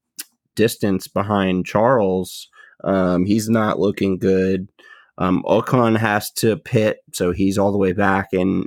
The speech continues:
in P eighteen, and then Checo starts pulling away. They must have said something to him over the radio that they didn't share, but he starts pulling away rapidly. And,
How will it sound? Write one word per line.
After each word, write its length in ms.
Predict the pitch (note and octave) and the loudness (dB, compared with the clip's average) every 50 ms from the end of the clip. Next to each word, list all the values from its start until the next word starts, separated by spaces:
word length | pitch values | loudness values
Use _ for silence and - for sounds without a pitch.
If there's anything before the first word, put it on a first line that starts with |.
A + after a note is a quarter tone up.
| - - | -6 -4
in 240 | D#2+ E2+ F2+ F#2+ F2+ | -2 -2 -2 -2 -2
P 220 | - - A2 G#2 G2+ | -2 0 0 2 2
eighteen, 720 | G2+ G2+ G2 - - - G2+ G2+ G2 G2 F#2+ F#2 G2 A2+ - _ - _ _ - | 2 0 -2 -2 -2 0 0 2 2 0 0 -2 -4 -6 -10 _ -20 _ _ 0
and 120 | G2+ A2+ | 2 2
then 120 | A#2+ B2+ | 4 2
Checo 360 | B2 - B2 A2+ - - G2 F#2 | 2 2 0 0 0 0 -2 0
starts 300 | - - F2 D#2+ - - | 0 -2 -2 -2 -2 -6
pulling 320 | - G2+ G2 E2+ E2+ E2+ | -6 -4 -4 -2 -2 -2
away. 240 | D#2+ E2 D#2+ D2+ D#2 | -2 0 0 2 2
They 100 | E2 F#2+ | 2 4
must 220 | G#2+ A2 G#2+ - | 4 2 2 0
have 100 | - G2+ - | -2 -4 -2
said 200 | - F#2+ F#2 - | -2 -2 0 0
something 480 | G2+ F#2+ F2+ F2+ F2+ F2 F2 E2+ F2 - | -2 -2 0 0 0 0 -2 -2 -4 -4
to 160 | - - G2+ F#2 | -2 0 0 2
him 100 | F2 D#2+ | 2 4
over 220 | D2 F2+ F#2 F2+ | 2 2 2 2
the 80 | E2+ E2 | 2 2
radio 360 | C#2+ D#2 D#2+ F2 F2 F2 F2+ F2+ | 2 2 2 2 0 0 0 -2
that 160 | E2+ E2 - | -4 -2 -2
they 100 | F#2 F2 | -2 0
didn't 240 | F2 E2+ F2 F2 - | 0 0 -2 -4 -4
share, 400 | - - G#2 F#2+ F#2 F2+ F2+ F2 | -2 0 2 2 0 0 -2 -4
but 300 | E2+ F#2 F2 E2 - F#2+ | -2 -2 -2 -2 -2 -2
he 160 | G#2 G2+ F#2 | -4 -4 -4
starts 340 | - - - E2 E2 D#2+ - | -2 0 0 0 0 -2 -6
pulling 340 | - - F#2+ F2+ F2 F2 | -8 -6 -4 -4 -4 -4
away 540 | E2 D#2+ D#2+ D#2 D#2 - - D2 D2+ D#2+ E2 - - _ _ _ _ _ _ _ _ _ _ - | -4 -4 -4 -4 -4 -4 -6 -6 -6 -8 -8 -10 -12 _ _ _ _ _ _ _ _ _ _ -4
rapidly. 840 | F#2+ G2+ F2 E2 D#2+ E2 F#2 E2 D#2 E2+ E2+ D#2 D2 D2+ E2+ - _ _ _ _ _ _ _ _ - | 0 2 2 2 0 0 -4 -6 -2 -2 0 0 0 0 -2 -6 _ _ _ _ _ _ _ _ -8
And, 640 | - F2+ A#2 B2 C#3+ D#3 D#3+ D#3+ D#3+ D#3 D#3 D3 | -6 -4 -2 0 0 0 0 0 0 0 0 0